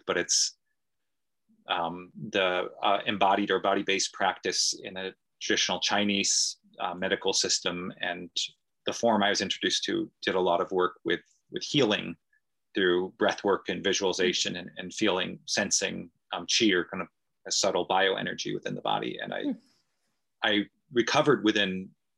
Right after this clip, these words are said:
Speaker 1: within a few months of being given practices that I did for two hours a day, every day. So, and it just, and I started feeling all these, the, the energies and sensations in my body, that this whole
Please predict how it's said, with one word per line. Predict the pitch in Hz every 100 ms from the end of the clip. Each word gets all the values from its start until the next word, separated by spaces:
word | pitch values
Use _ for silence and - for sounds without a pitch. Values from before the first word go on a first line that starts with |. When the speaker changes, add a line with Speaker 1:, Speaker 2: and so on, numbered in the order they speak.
| _ -
Speaker 1:
within | 110 101
a | 92
few | 120 104
months | 98 - 95
of | 85
being | 98 90 95 -
given | 92 82
practices | 107 104 101 - 90
that | 87 87
I | 87
did | 90 87 -
for | 92
two | 110 95
hours | 90 90 -
a |
day, | 95 90 90 -
every | 101 92
day. | 98 90 -
So, | - - - - _ - - -
and | 110
it | -
just, | 110 - - _ _ _ _ -
and | 120
I | 104
started | - 104 90
feeling | - 175 185 131
all | 98
these, | 92 87 - - _
the, | - -
the | 110
energies | 117 131 104 95
and | 90 85
sensations | 90 - 123 - 117 101
in |
my | 90
body, | 90 92 90
that | 98 - _ -
this | -
whole | - 147 131 131